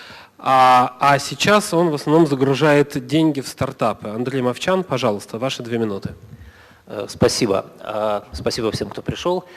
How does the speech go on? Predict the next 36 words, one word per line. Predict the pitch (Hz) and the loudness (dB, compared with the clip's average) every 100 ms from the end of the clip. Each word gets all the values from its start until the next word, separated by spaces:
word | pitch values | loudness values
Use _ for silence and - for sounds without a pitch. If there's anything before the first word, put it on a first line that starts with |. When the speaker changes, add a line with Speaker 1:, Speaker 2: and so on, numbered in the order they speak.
| - - - | -20 -20 -10
Speaker 2:
Э, | 98 | -2
я | 123 | 0
думаю, | 151 156 | 0 0
что | - | 0
мы | 143 | 2
должны | 131 127 135 | 2 2 0
подойти | 127 127 - | 0 0 0
к | |
вопросу | 117 117 127 120 117 | 0 2 0 0 -6
не | 113 117 110 | -6 -4 -4
как | - - | -4 -6
политики, | 156 175 - | -6 -6 -4
а | 110 | -6
как | 123 | -6
биологи. | 110 120 107 95 - - _ | -2 0 0 -2 -8 -18 _
Да, | 123 143 110 | -4 -2 -2
вы | |
знаете, | 104 127 123 - 110 110 | -4 -6 -4 -4 -6 -6
э, | 113 104 104 101 | -6 -4 -4 -6
питательная, | - - 131 113 107 101 | -4 0 0 -2 -4 -4
благоприятная | 110 107 120 113 117 104 | -6 -6 -4 -4 -4 -6
среда, | - 117 147 185 196 - | -6 -4 0 0 -2 -8
п-, | - 110 120 | -12 -12 -14
с | - | -8
точки | 123 - | -8 -6
зрения | 120 110 | -6 -4
биологов – | 110 160 180 117 131 | -2 0 0 -2 -4
это | - | -4
там, | 135 131 | -4 -4
где | 107 | -4
есть | 123 113 | -6 -4
бактерии, | 113 - 120 107 107 | -6 -4 -4 -4 -8
там, | - 110 | -8 -6
где | 110 | -4
они | 110 | -4
размножаются. | 110 107 113 107 101 110 - - | -4 -4 -4 -4 -4 -8 -14 -18